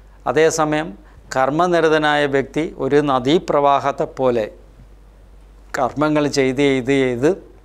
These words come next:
മറ്റ് ചിന്തകളിൽ നിന്ന് മനസ്സിനെ വേർതിരിച്ച് ഒരേ കർമ്മത്തിൽ തന്നെ നിലനിർത്താൻ സാധിക്കുമ്പോഴാണ് അവൻ്റെ മനസ്സ്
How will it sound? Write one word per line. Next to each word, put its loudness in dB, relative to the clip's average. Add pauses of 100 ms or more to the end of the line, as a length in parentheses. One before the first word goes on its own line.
(1080)
മറ്റ് 0 (100)
ചിന്തകളിൽ 4
നിന്ന് 0
മനസ്സിനെ -2 (100)
വേർതിരിച്ച് 2 (560)
ഒരേ 4 (180)
കർമ്മത്തിൽ 0
തന്നെ 0 (100)
നിലനിർത്താൻ -2 (160)
സാധിക്കുമ്പോഴാണ് -4 (420)
അവൻ്റെ -6 (140)
മനസ്സ് -6